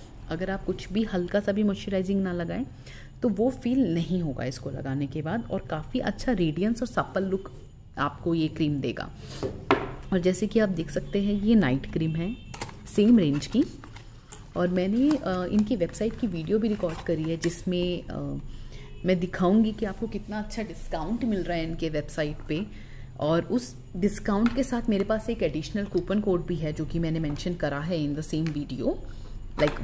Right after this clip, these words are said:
which is going to be a part of this, uh, video only। मैंने website का थोड़ा सा portion जो है capture करके इसी video के साथ लगाया है।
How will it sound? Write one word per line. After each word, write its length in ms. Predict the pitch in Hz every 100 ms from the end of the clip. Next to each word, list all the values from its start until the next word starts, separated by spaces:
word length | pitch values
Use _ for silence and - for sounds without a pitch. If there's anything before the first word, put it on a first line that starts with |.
| 170
which 220 | - - - - - - - 208
is 180 | 208
going 280 | 196 196 202
to 40 | 202
be 200 | 196 180
a 0 |
part 200 | 170 160
of 160 | 175 -
this, 220 | 175 -
uh, 220 | 160 143 - - - - 175
video 240 | 180 190 156
only। 280 | 143 190 285 - - - - - - - - - - - - - -
मैंने 200 | 160 165
website 540 | 160 156 - 170 185 190
का 140 | 208
थोड़ा 260 | 202 165 160
सा 460 | - 170 165 156 - - -
portion 420 | 156 151 165 160
जो 100 | 160
है 200 | 151 233 - - - - - - - - - - - -
capture 360 | 160 147 - 160
करके 360 | 160 147 156
इसी 200 | 151 180
video 300 | 160 143 139
के 100 | 139
साथ 500 | 147 139 139 143 -
लगाया 420 | 147 139 139 -
है। 160 | 139 139